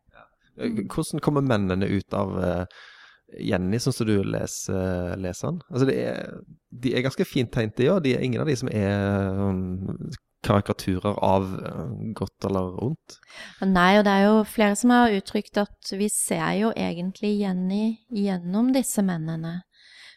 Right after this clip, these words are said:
Speaker 2: At det er de som egentlig forteller oss om henne.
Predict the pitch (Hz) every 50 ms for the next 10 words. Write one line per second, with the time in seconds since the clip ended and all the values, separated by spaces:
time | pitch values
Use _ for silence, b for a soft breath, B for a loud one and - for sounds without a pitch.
0 | B B - 190 - - 202 196 185 190 190 180 - 196 185 190 220 247 269 -
1 | - - 220 208 202 190 175 170 180 180 - - 214 - - 220 - - 208 180
2 | 170 170 170 180 196 - - - - - 196 190 190 190 190 190 202 196 175 170
3 | 175 190 226 254